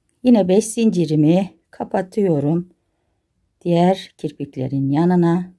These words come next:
sık iğne ile sabitleyip bakın. Bir zincirimi çekip hemen buraya sık iğne ile sabitliyorum.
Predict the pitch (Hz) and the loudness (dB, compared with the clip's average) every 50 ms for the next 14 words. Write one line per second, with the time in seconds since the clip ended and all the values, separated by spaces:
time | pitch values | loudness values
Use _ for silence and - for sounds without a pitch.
0 | _ _ - - - - 202 175 160 147 135 131 123 127 120 - - - - 170 | _ _ -20 -18 -10 -6 -2 0 0 0 0 -2 -4 -6 -6 -8 -8 -6 -4 -2
1 | 175 180 190 185 185 190 180 175 170 165 165 _ _ _ _ _ _ _ _ _ | -2 -2 -2 -4 -6 -4 -2 -2 0 -2 -4 _ _ _ _ _ _ _ _ _
2 | _ _ _ _ _ _ _ _ _ _ _ _ _ _ _ _ - 233 226 190 | _ _ _ _ _ _ _ _ _ _ _ _ _ _ _ _ 0 0 2 2
3 | 151 147 139 131 127 135 139 131 123 123 120 - - 190 185 185 - 196 190 185 | 2 0 -2 -2 -2 -4 -4 -2 -2 -4 -4 -6 -10 -10 -8 -6 -4 -4 -4 -4
4 | - - - 240 226 180 165 170 185 185 180 - _ _ _ _ _ _ _ _ | -8 -8 -4 0 0 2 2 0 0 -2 -6 -12 _ _ _ _ _ _ _ _
5 | _ _ _ _ _ _ _ _ _ _ _ _ _ - - 208 180 170 151 151 | _ _ _ _ _ _ _ _ _ _ _ _ _ -10 -8 -4 -2 -2 -2 -2
6 | 143 - - - - - 214 190 180 170 165 160 156 156 160 165 160 _ _ _ | -2 -6 -8 -12 -8 -6 -2 0 2 4 4 4 2 2 0 -2 -4 _ _ _
7 | - - - - - - - - _ _ _ _ _ _ _ _ _ | -20 -20 -14 -12 -10 -10 -10 -12 _ _ _ _ _ _ _ _ _